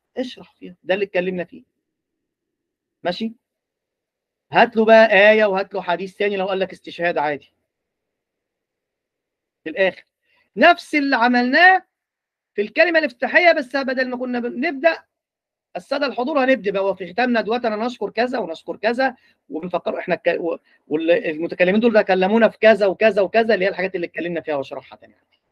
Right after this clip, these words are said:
لكن هي بنسبة تسعة وتسعين في المية إن شاء الله المفروض على كلام الوزير كلمة افتتاحية. لو جت ختامية بنتعامل معاها.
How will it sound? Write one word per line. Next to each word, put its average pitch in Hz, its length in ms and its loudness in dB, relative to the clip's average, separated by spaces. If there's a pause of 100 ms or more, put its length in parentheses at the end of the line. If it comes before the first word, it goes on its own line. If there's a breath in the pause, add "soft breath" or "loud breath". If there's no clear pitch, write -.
(1300)
لكن 180 220 -4
هي 196 120 4
بنسبة 190 240 -4
تسعة 185 200 -4
وتسعين 175 240 -6
في 170 80 -8
المية 165 140 -4
إن 165 80 -4
شاء 170 200 -2
الله 190 140 2
المفروض 262 420 2
على 147 140 0
كلام 180 160 0
الوزير 175 300 -2
كلمة 170 240 0
افتتاحية. - 440 -16 (1160)
لو 247 180 2
جت 285 200 -6
ختامية 240 400 2
بنتعامل 165 420 -4
معاها. - 220 -18